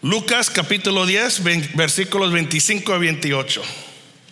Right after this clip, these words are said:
Leen conmigo. Cierto día, un experto en la ley religiosa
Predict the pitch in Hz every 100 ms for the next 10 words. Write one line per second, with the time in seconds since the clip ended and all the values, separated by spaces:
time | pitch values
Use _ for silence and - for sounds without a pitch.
0 | - - - _ - _ _ _ _ _
1 | _ _ _ _ _ _ _ - - -
2 | - - - 120 143 139 135 135 123 127
3 | - - - - - - - - - -
4 | - - - - 196 220 214 196 196 214
5 | 220 - - 190 214 - - 196 202 202
6 | 208 190 180 170 180 185 180 165 170 156
7 | - 190